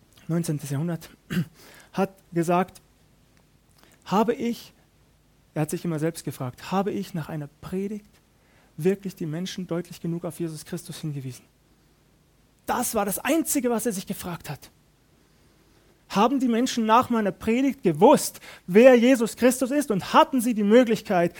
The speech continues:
sich für ihn zu entscheiden? Weil ihm nämlich klar war und weil er das auch nicht verschwiegen hat, es gibt ein Zu spät. Du kannst aus diesem Raum hier rausgehen ohne Jesus Christus und morgen hast du keine Chance mehr. Manche wollen das nicht hören, aber es ist genauso.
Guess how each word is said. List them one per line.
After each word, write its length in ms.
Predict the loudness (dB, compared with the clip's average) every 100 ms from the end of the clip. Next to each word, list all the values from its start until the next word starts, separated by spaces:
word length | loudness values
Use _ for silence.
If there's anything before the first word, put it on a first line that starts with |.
| -20 0
sich 260 | 2 4
für 120 | 0
ihn 240 | 2 4 4
zu 140 | 2
entscheiden? 500 | -2 0 4 4 2 -6 _ _ _ _ -20 -14 2
Weil 260 | 6 6
ihm 160 | 4 2
nämlich 260 | 2 0 0
klar 340 | 2 4 2
war 260 | 0 -2 -6 -16 -2
und 140 | 2
weil 160 | 6 6
er 80 | 4
das 200 | 2 0
auch 120 | 0
nicht 220 | 0 0
verschwiegen 520 | -2 0 2 4 4
hat, 280 | 2 0 -4 -20 -6
es 220 | -4 4
gibt 260 | 4 4 0
ein 160 | -2
Zu 160 | -4 -10
spät. 300 | -4 -4 -6 -14 _ _ _ _ _ _ _ _ _ _ -6
Du 80 | 0
kannst 280 | 2 4
aus 100 | 2
diesem 240 | 0 0 4
Raum 220 | 6 6
hier 120 | 6
rausgehen 400 | 4 2 0 -2
ohne 180 | 0 0
Jesus 300 | 0 -4 -4
Christus 340 | -2 -2 -4
und 100 | -4
morgen 280 | -2 0 0
hast 160 | -4 -8
du 20 |
keine 240 | -8 -6
Chance 340 | -6 -8 -8 -10
mehr. 140 | -10 -14 _ -20 -20 -10 4
Manche 340 | 4 6 6
wollen 220 | 6 6
das 140 | 4 2
nicht 200 | 0 6
hören, 220 | 6 8
aber 160 | 2
es 80 | 2
ist 180 | 0 4
genauso. 600 | 4 8 6 6 2 -2